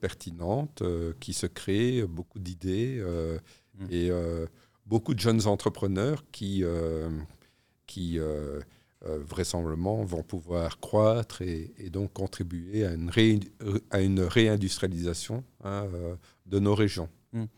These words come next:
Speaker 2: Euh, t'as une baguette magique. Qu'est-ce que tu fais pour qu'on ait plus d'entrepreneurs en Belgique, euh, ou, euh, pour qu'on arrête de dire, « Ah, la Belgique, c'est pas une terre d'entrepreneurs », euh, qu'est-ce que tu ferais, toi ?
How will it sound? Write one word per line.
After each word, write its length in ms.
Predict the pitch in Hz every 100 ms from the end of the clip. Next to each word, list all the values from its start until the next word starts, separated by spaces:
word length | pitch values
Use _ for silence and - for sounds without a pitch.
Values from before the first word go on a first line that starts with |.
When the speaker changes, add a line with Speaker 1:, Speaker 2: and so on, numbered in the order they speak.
| - - - - -
Speaker 2:
Euh, 160 | 123 127
t'as 220 | 165 170
une 80 | 170
baguette 220 | 156 165
magique. 320 | 151 143 190
Qu'est-ce 280 | 165 180 214
que 40 |
tu 60 | 196
fais 180 | 143 147
pour 220 | 139 -
qu'on 280 | 127 117 120
ait 60 |
plus 120 | 113
d'entrepreneurs 420 | 135 120 127 117 110
en 60 |
Belgique, 500 | 110 101 101 113 117
euh, 380 | 110 98 95 95
ou, 320 | 95 101 98
euh, 140 | 95 92 - - - -
pour 220 | 110 98
qu'on 160 | 110 107
arrête 180 | 104 107
de 80 |
dire, « 300 | 104 107 110 113
Ah, 40 |
la 60 | 107
Belgique, 360 | 104 98 104
c'est 120 | 98 107
pas 140 | 104
une 80 | 101
terre 140 | 110
d'entrepreneurs », 680 | 101 98 90 98 98 104 92
euh, 140 | 90
qu'est-ce 160 | 87 -
que 80 | 147
tu 40 |
ferais, 180 | - 101
toi ? 200 | 78